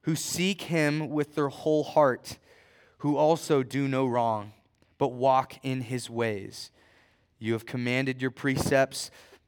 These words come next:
to be kept diligently. Oh, that my ways may be steadfast in keeping your statutes. Then I shall not be put to shame, having my eyes fixed on all your commandments.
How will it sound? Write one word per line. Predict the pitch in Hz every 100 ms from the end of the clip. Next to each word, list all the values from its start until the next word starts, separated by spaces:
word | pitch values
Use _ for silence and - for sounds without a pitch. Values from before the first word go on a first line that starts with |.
| _ _
to | 131
be | 117
kept | 113 - 147 - - - 113
diligently. | 147 143 117 117 110 101 101 107 - _ _ - _ _
Oh, | 131 147 160 175
that | 156 139
my | 131 127
ways | 120 127 131 139 135
may | 135
be | 113
steadfast | 110 - - 139 135 - 135 123 123 120 -
in | 110
keeping | - - 151 - 139 147 143
your | 127 127 131
statutes. | - - 123 123 - 113 104 - - - - - _ _ _ _ _ -
Then | 123 165 185
I | - 139
shall | 139 - 131
not | 135 143 151 180
be | 175
put | - 139 -
to | 117
shame, | - 107 104 104 123 _ _ _ _ _ _ -
having | 139 147 170 170
my | 151 -
eyes | 143 143 143 -
fixed | - 165 165 - - - - - - _
on | - 143
all | - 147 160 180
your | 165
commandments. | 165 147 123 117 110 110 131 -